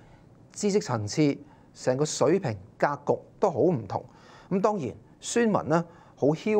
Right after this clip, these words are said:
倖咁樣樣，可以喺同盟會度呢攞到呢一個，即係會長一職啦。但係關鍵嘅地方就係其他人都同佢好有意見，鬧不和嘅。咁喺呢個時間呢，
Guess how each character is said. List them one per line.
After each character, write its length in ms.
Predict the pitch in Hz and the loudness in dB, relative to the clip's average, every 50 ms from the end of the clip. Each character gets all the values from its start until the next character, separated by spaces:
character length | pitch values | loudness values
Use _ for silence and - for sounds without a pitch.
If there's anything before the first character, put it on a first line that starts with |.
| 202 | 2
倖 220 | 180 139 139 113 113 | 2 0 -2 -2 0
咁 180 | 123 131 151 | 0 0 2
樣 20 | 147 | 2
樣， 220 | 135 120 117 117 - - - - - - | 2 2 0 0 -6 -12 -20 -12 -4 -2
可 100 | 190 202 | 0 2
以 60 | 196 | 2
喺 60 | 185 | 0
同 240 | 185 - - 104 95 | -2 -2 -6 -6 -2
盟 220 | 104 95 92 95 | -4 -4 -4 -2
會 120 | 90 123 147 | -2 0 2
度 160 | 143 127 123 | 2 2 2
呢 120 | 151 156 156 - - - | 2 0 -2 -6 -6 0
攞 220 | 113 110 123 131 | 2 2 2 2
到 120 | 127 131 | 2 2
呢 80 | 139 147 | 2 2
一 100 | 151 143 | 2 2
個， 360 | 143 - 117 117 113 107 107 110 | 2 0 2 2 2 2 0 0
即 140 | - - | 0 2
係 420 | 139 123 117 110 104 104 101 92 - - - - | 2 2 2 0 0 -2 -4 -6 -8 -12 -12 -6
會 140 | 120 123 120 | -2 -2 -2
長 180 | 113 127 117 143 | 0 0 2 2
一 40 | 156 | 2
職 240 | 151 - 170 151 | 2 2 2 2
啦。 200 | 160 160 139 113 - - - - - - - - - | 2 2 0 -2 -8 -18 -20 -20 -20 -20 -12 -4 0
但 160 | - 139 139 | 0 0 0
係 60 | 135 | 0
關 260 | - 214 220 226 233 | 0 0 0 2 0
鍵 140 | - - 143 | 2 2 4
嘅 60 | 143 | 4
地 60 | 135 131 | 4 4
方 140 | 143 165 | 2 2
就 100 | 160 147 120 | 0 0 -4
係 60 | 107 | -4
其 160 | - - 101 | -4 -6 -4
他 100 | - 160 143 | -2 -2 -2
人 100 | 113 117 | 0 -2
都 80 | 147 | -4
同 160 | 143 - 107 | -6 -6 -8
佢 100 | 87 104 | -10 -10
好 260 | 98 - - 95 120 139 | -8 -8 -6 -4 -2 0
有 200 | 135 104 92 98 | 0 0 0 -2
意 180 | 95 101 98 | -6 -10 -10
見， 220 | 95 - 95 90 92 - - - - - - - | -10 -10 -10 -10 -10 -14 -20 -20 -20 -16 -6 -2
鬧 240 | 123 117 107 104 101 | 0 2 2 2 2
不 120 | - 160 | 0 -2
和 480 | 143 - 117 110 - - 65 64 - 98 | -2 -4 -12 -14 -12 -10 -8 -8 -6 -4
嘅。 160 | 98 101 - - - - - - - - - - - - | -2 -4 -4 -4 -12 -20 -20 -20 -20 -20 -20 -20 -10 -2
咁 120 | - 175 190 | 0 0 0
喺 80 | 202 | 2
呢 140 | 208 233 226 | 2 2 2
個 100 | 180 160 | 2 0
時 180 | - - 104 92 | 0 -2 -4 0
間 220 | 92 131 123 135 | 0 2 2 2
呢， 160 | 165 180 190 | 2 0 0